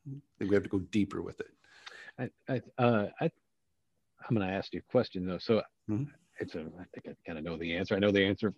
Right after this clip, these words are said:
Speaker 2: for, for me, right? But I'm gonna throw it out there. So there are a lot of times, like, what would be a reason for me not to seek him? And one of the reasons is because I already know what I'm taking to him is not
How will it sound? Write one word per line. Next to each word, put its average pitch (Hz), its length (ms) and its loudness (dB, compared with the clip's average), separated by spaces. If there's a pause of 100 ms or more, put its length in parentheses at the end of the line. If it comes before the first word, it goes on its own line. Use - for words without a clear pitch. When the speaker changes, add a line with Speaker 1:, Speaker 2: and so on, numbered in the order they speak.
(200)
Speaker 2:
for, 95 220 0 (120)
for - 140 -6
me, 110 260 2
right? 95 220 -4
But 95 80 -6
I'm 95 80 -2
gonna 92 180 -4
throw 107 120 4
it 90 80 -2
out 123 240 0
there. 85 180 -2
So 98 300 2 (720)
there 127 260 10
are 107 100 4
a 113 60 8
lot 113 380 6
of 95 180 0 (380)
times, 92 580 0 (600)
like, 107 180 4
what 127 340 6
would 151 80 4
be 143 100 10
a 127 60 12
reason 110 320 8
for 110 120 0
me 101 140 2
not 87 400 -2
to - 100 -8
seek - 300 -6
him? - 280 -12 (640)
And 104 440 4
one 120 140 6
of 147 60 6
the 117 80 6
reasons 98 300 2
is 101 180 2 (200)
because 110 300 2
I 98 140 2 (120)
already 143 360 6
know 113 480 2 (720)
what 113 180 8
I'm 104 240 4
taking 143 400 4
to 85 100 2
him 82 420 -6 (1200)
is 113 240 6
not 107 400 4